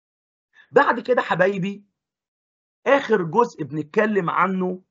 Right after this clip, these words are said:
في الدرس بتاعنا بتاع إرادة التغيير، إن مفيش إرادة تغيير في الفكرة دي في المجتمع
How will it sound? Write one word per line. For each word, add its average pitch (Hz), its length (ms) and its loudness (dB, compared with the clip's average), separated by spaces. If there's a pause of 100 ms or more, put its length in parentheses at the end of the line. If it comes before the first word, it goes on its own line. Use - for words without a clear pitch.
(460)
في 156 240 -2
الدرس 175 460 2
بتاعنا 180 400 0
بتاع 143 260 0
إرادة 160 380 0
التغيير، 165 600 -4 (600)
إن 185 260 0
مفيش 214 480 2
إرادة 226 300 6
تغيير 233 480 0
في 202 80 -4
الفكرة 202 480 2
دي 226 320 -2 (500)
في 165 60 2
المجتمع 254 680 4